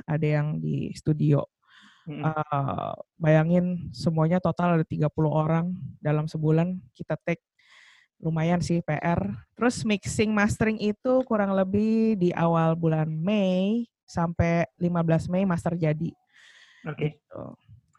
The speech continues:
Speaker 2: Jadi otomatis sebenarnya, bukan otomatis, eh, lu ngerjainnya cuman empat puluh lima hari lah ya,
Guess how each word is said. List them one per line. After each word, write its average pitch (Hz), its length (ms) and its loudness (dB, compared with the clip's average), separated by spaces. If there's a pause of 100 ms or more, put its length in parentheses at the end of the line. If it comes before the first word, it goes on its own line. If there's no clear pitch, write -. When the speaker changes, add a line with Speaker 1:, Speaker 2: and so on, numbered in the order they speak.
(180)
Speaker 2:
Jadi 165 320 6
otomatis 151 480 0
sebenarnya, 165 400 4
bukan 135 240 -2
otomatis, 127 320 -4 (320)
eh, 143 240 6
lu 160 160 4
ngerjainnya 147 640 4 (240)
cuman 160 560 4
empat 147 240 2
puluh 143 160 2
lima 135 160 0
hari 143 320 2
lah 135 80 2
ya, 117 180 -2